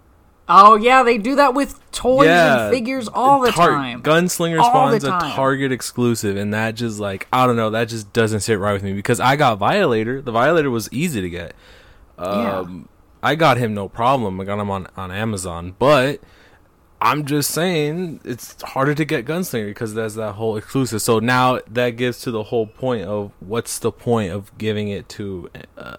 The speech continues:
Speaker 2: a store, an exclusive food item?
Speaker 1: Yeah.
Speaker 2: Like,
Speaker 1: And it's really good. I'm gonna,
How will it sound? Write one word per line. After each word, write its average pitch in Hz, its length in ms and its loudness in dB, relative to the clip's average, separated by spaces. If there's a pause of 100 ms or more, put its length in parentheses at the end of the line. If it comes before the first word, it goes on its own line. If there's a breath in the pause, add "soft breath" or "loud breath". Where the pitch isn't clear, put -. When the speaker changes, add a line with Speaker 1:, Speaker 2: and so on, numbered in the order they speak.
(100)
Speaker 2:
a - 140 -10
store, 110 340 0
an 104 60 -4
exclusive 107 440 -6
food 110 380 -4
item? - 460 -12 (560 loud breath)
Speaker 1:
Yeah. 233 220 -2
Speaker 2:
Like, 139 240 0 (200)
Speaker 1:
And 269 160 0
it's 262 140 0
really 320 400 4
good. 226 400 4
I'm 208 180 2
gonna, 233 260 0